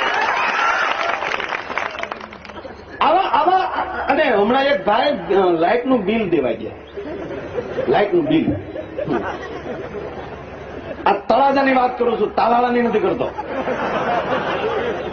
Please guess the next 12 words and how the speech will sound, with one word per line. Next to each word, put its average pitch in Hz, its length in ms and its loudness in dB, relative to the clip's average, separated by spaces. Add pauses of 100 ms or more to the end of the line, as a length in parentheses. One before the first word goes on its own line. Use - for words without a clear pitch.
(260)
તાલાળામાં 233 500 2
હાથ 240 100 0
થતું 220 320 0
હોય, 208 80 2
કારણ 208 160 0
કે 208 100 0
આપણે 214 240 2
બેને 214 220 2
દાદા 208 280 2
અક્ષરનો 202 340 0
ફેર 202 200 0
નથી. 185 260 -2